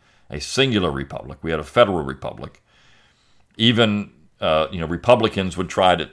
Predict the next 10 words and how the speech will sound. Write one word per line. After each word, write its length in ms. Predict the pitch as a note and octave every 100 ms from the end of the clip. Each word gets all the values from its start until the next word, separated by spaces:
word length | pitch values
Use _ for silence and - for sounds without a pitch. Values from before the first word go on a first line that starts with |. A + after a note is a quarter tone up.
| -
make 280 | G2 F#2+
this 180 | - D#2+
point. 440 | - - F#2 D#2 - _ _ _ _ _ _ _ _ _ _ _
Uh, 140 | D2 D2+
their 160 | F2+ A2+
eighteen 380 | A2 - A2+
sixty 480 | F#2+ - F#2+ - G2
platform 800 | - G2+ G2+ G2+ F#2 F2 F2 F#2 - _ _ _
would 220 | G#2+ G2 F#2+
have, 260 | E2 -